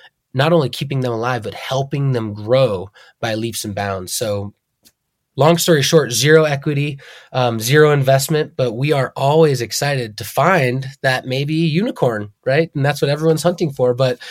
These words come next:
we know the realistic nature of business is long-term support, very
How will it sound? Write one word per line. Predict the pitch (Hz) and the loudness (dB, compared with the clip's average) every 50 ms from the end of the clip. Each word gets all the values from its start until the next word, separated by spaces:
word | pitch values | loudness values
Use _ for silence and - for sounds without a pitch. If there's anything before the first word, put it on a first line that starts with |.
| - - - - - _ | -16 -16 -18 -20 -20 _
we | - 120 120 160 170 170 | -12 -4 0 4 4 6
know | 156 143 139 135 135 135 135 131 | 6 4 4 4 2 2 0 -2
the | 120 127 120 | -2 -2 -4
realistic | 110 113 123 131 131 123 120 127 131 - - 127 117 - | -2 -4 -6 -4 -4 -2 -2 -2 -4 -4 -6 -6 -8 -6
nature | 113 113 123 123 - - 117 107 | -6 -4 -4 -6 -6 -6 -6 -6
of | 104 101 | -6 -2
business | 127 139 127 120 110 107 104 - - - | -2 -2 -2 -2 -4 -6 -6 -6 -8 -8
is | 113 110 104 101 98 98 95 - - - _ | -8 -8 -8 -8 -8 -8 -8 -8 -10 -10 _
long-term | 110 107 107 110 113 123 131 135 - - 147 147 147 139 | -14 -6 -4 -4 -2 -2 -4 -6 -4 -4 -4 -4 -2 -4
support, | - 139 - - 143 131 123 123 123 - _ - | -6 -8 -6 -4 -2 0 0 0 -2 -4 _ -16
very | 120 104 104 131 135 135 139 143 143 143 143 143 143 135 135 | -14 -4 2 2 4 4 4 4 2 0 0 -2 -2 -4 -6